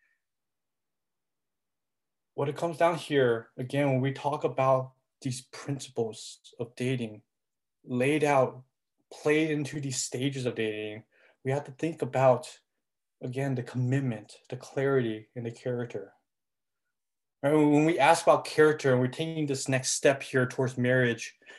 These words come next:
you should be asking yourself, has your dating relationship glorified God?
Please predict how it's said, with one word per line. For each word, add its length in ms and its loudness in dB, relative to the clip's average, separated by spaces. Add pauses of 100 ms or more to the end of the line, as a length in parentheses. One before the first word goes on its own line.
(100)
you 60 -8
should 120 -4
be 100 0
asking 360 2
yourself, 520 2 (220)
has 320 4
your 100 2
dating 400 0
relationship 640 0 (100)
glorified 680 0
God? 340 -6